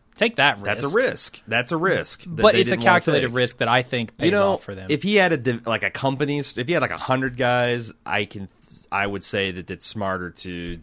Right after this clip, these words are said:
Speaker 2: you know, send a ca-, scouting
Speaker 1: But the
Speaker 2: crew
Speaker 1: point is
Speaker 2: and a
Speaker 1: they didn't know. He might have a hundred guys. They don't know.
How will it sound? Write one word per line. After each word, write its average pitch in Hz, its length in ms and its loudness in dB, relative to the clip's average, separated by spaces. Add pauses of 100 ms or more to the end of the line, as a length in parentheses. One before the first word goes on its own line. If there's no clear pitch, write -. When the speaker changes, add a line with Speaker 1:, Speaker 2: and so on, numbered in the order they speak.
(180)
Speaker 2:
you 95 140 -8
know, 82 280 -10
send 110 300 -4
a 101 40 -6
ca-, 113 220 -4
scouting 104 380 -2
Speaker 1:
But 202 100 0
the 202 60 -4
Speaker 2:
crew 202 100 -6
Speaker 1:
point 247 200 4
is 214 100 2
Speaker 2:
and 196 80 0
a - 20 4
Speaker 1:
they 185 60 0
didn't 160 280 -2
know. 135 440 0
He 170 100 -2
might 220 240 4
have 135 140 -2
a - 40 -10
hundred 98 300 -8
guys. 95 420 -14
They 156 120 0
don't 175 280 0
know. 139 460 -6